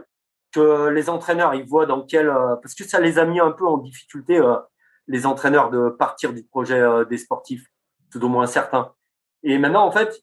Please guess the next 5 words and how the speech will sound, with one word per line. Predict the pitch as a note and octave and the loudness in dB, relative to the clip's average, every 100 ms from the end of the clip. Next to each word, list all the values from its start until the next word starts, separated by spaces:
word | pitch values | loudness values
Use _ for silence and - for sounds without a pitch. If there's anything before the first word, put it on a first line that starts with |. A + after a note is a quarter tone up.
| - | -16
j'ai, | C3+ D#3+ E3 | -10 -6 -2
euh, | C#3+ C3+ | -2 -2
j'essaye | B2 F3 F3 G3 G#3 A3 - _ | -2 -2 -2 0 0 -2 -10 _
de... | B2 C#3+ C#3 C3+ C3 C3 A#2+ A#2+ _ _ _ _ _ _ | -2 2 2 2 4 4 2 -2 _ _ _ _ _ _
de, | C3 C3 C3 B2+ B2 B2 A#2+ | -4 0 2 2 2 2 2